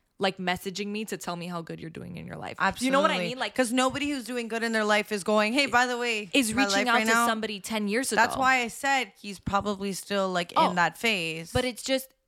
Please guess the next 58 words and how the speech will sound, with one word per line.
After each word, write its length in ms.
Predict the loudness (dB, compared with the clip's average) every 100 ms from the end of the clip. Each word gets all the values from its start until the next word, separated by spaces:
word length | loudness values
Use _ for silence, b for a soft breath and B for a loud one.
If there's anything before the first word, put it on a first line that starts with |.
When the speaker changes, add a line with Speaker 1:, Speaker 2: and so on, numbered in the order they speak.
| _ -16
Speaker 1:
I, 100 | -16 -6
I, 160 | -4 -2
I 60 | -2
can 200 | -2 0
never 420 | 0 0 -4 -4
understand 640 | -6 -4 -6 -8 -6 -6 -6
the 60 |
people 320 | -10 -12 -10
that 160 | -6 -6
are, 100 | -6
like, 280 | -8 -12 -14 b b
trying 400 | -8 -6 -4 -4
to 180 | -4 -8 -10 -20 -20 -12
catch 360 | -4 -4 0
up 140 | 0 2
on 100 | 0
these 160 | -2
friendships. 340 | -2 -4 -4 -4
Like, 160 | -4 0
I'll 160 | 0
have 320 | 2 0 -2 -4
people 260 | -10 -4
every 200 | -2 0
once 240 | -2 -2 -4
in 60 |
a 60 | -6
while 200 | -4 -4
reach 260 | -6 -4 -2
out 140 | -2
to 80 | -2
me 100 | -4
that 120 | -2
I 60 | -2
was 180 | -4 -8
friends 260 | -8 -6
with 160 | -6 -6
fucking 280 | -8 -6 -8
in 100 | -6
high 200 | -2 -2
school, 440 | -2 0 -2 -2 B B B -6
trying 320 | -2 -2 -4
to 100 | -6
be 100 | -6
friends 280 | -4 -6 -2
again. 200 | -4 -2
"Let's 220 | -6 -4
go 100 | -2
out 180 | -2 -4
for 100 | -6
drinks. 240 | -6 -6
Let's 120 | -8 -6
go 100 | -6
out 100 | -6
for 80 |
this." 180 | -6 -8
And 80 | -6
I'm 120 | -4
like, 140 | -4